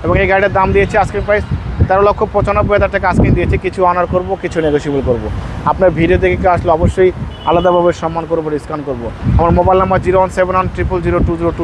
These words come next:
সেভেন, শোরুম নাম সিটি কার ভ্যালি, সংসদ ভবনের পূর্ব পাশে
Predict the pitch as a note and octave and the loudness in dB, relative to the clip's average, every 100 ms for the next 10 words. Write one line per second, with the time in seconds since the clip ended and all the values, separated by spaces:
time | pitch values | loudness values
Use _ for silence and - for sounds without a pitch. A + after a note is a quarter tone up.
0 | D#3+ F3 F#3+ - D#3+ D3+ D3+ - F3+ F#3+ | -2 0 2 2 2 2 0 -2 -4 0
1 | E3 C#3+ C3 A2+ - - - - - F#3+ | 2 2 2 -2 -6 -8 -6 -2 0 0
2 | F#3+ F#3+ G3 G3 F#3 G#3 G3+ G3+ D#3+ - | 2 2 2 0 0 2 4 4 0 -4